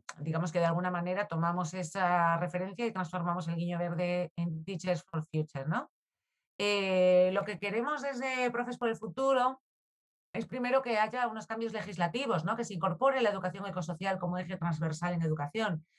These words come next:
Es decir, que hablar de un tema ecosocial, hablar de un cambio, del cambio climático, de las consecuencias sociales, de la injusticia social que el cambio climático va a traer, porque como decía Marta, pues no nos afectará igual a todos, y lo hemos visto ya con la pandemia, ¿no? Cómo en función de unas circunstancias u otras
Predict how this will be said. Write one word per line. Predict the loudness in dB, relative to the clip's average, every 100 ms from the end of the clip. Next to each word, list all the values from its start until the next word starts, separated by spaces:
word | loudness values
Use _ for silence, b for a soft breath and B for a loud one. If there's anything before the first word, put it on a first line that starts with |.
| b b b
Es | -2
decir, | 4 4 2
que | -2 2 4
hablar | 4 6 4 4 2
de | -2 -4 -6
un | -8
tema | -4 -2
ecosocial, | -2 -4 -6 0 2 4 2
hablar | 2 2 0
de | 0 -6
un | -6
cambio, | -4 -2 -4 -4
del | -4 -2
cambio | 0 0
climático, | 0 -2 -2 -2 0
de | 2
las | 2 0
consecuencias | -4 -4 -6 -4 -4
sociales, | -4 -4 0 2 2 0 -2 _ _ _ -6
de | -4
la | -2
injusticia | -4 -4 -4 -4
social | -4 -4 0 0 2
que | 0 -2
el |
cambio | -2 -6 -4
climático | -2 -2 -2 0 2
va | 2
a |
traer, | 2 0 2 -2 -6 _ _ _ _ _ _
porque | -4 0
como | 2 4 4 4 4
decía | 2 0 -2 2
Marta, | 0 0 -2
pues | -2 0
no | 2
nos | 2 2
afectará | -4 -6 -2 0 2 2
igual | 2 2 2
a | 2
todos, | 0 0 -2
y |
lo | -4
hemos | -2 -4
visto | -6 -4
ya | 0 0
con | 2
la | 2
pandemia, | 2 0 0 -2 0 2
¿no? | 2 0
Cómo | -2 -4
en | -4
función | -6 -2 -2 0
de | 0
unas | 0 -2 -4
circunstancias | -4 -2 -2 -2 -4 -4
u | 0
otras | 0 2 0